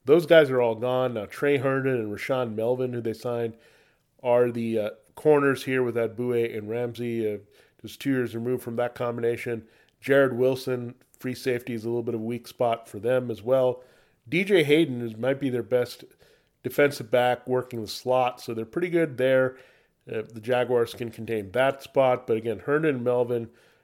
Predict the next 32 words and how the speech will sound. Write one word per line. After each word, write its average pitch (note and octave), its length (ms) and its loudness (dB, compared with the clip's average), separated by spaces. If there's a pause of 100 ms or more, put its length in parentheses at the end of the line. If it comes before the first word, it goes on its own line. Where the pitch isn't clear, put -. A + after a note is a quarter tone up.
(200)
not C3 580 -2
the B2 80 -4
most B2 280 -2
reliable A#2 380 0
starters A2 420 -4
there. G2 220 -6
So - 140 -10
pretty F#3 240 -2
vulnerable D3 440 4
team C3 460 -4
on A#2 120 -6
the G#2+ 80 -6
back B2+ 560 -2
end B2 320 -4 (420)
here. B2 420 -2 (160)
Uh, A#2 100 -2
Ronnie C3 360 0
Harrison B2+ 520 0
is A2+ 120 -6
a A2+ 40 -8
big C3 260 -2
body, C3 480 4
uh, B2 60 0 (220)
plays C3+ 180 0
like B2 160 -4
an B2 80 -4
extra A#2+ 260 -6
linebacker A#2 540 -4
as G2+ 120 -10
well A#2 280 0
to, A2+ 300 -6
uh, G2+ 40 -8